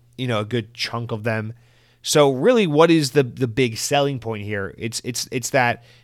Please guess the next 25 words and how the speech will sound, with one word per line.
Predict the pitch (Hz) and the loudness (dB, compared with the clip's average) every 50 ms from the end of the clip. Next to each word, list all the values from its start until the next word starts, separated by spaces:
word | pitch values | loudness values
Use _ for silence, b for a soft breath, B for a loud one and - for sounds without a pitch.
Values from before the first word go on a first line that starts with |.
| b b | b b
Ubisoft | - 123 139 139 147 131 - 151 135 120 120 | -2 -2 0 0 0 2 4 4 4 4 4
games, | - 120 123 120 117 - | 0 0 0 0 -2 -6
when | 98 101 104 113 123 123 120 | -6 -4 -2 0 0 0 0
they | 120 117 | 0 -2
come | 113 - 113 113 117 | -2 -2 -8 -6 -6
out | 107 104 - 110 98 98 | -6 -6 -8 -10 -8 -6
day | 123 113 113 110 | -4 -4 -4 -4
and | 110 104 | -6 -6
date, | 98 110 110 110 - - | -4 -4 -4 -4 -4 -4
are | - 107 107 110 | -4 -2 -2 -2
available | 104 107 107 107 101 101 104 | -2 -2 -4 -4 -4 -6 -8
in | 95 95 | -8 -8
the | 101 104 | -8 -6
service, | - - 165 170 156 156 - - - B B B B B B | -2 -2 0 0 0 0 -2 -2 -6 B B B B B B
as | 117 113 - | -6 0 0
well | 117 117 113 110 | 2 2 2 0
as | 110 110 - | 0 0 -2
D | - - - 98 104 - 110 110 | -2 -4 -8 -16 -10 -6 -4 -4
L | 107 101 | -2 -2
C | 98 - - - 107 | -4 -4 -4 -4 -6
expansions | 101 - - - - 110 101 104 95 - 98 98 98 | -6 -6 -8 -6 -6 -6 -6 -6 -8 -10 -12 -12 -12
and | 95 | -12
such | - - 95 - - | -10 -10 -8 -8 -6
like | 101 98 98 | -8 -8 -8
that. | - - 85 90 - - | -8 -8 -6 -6 -8 -10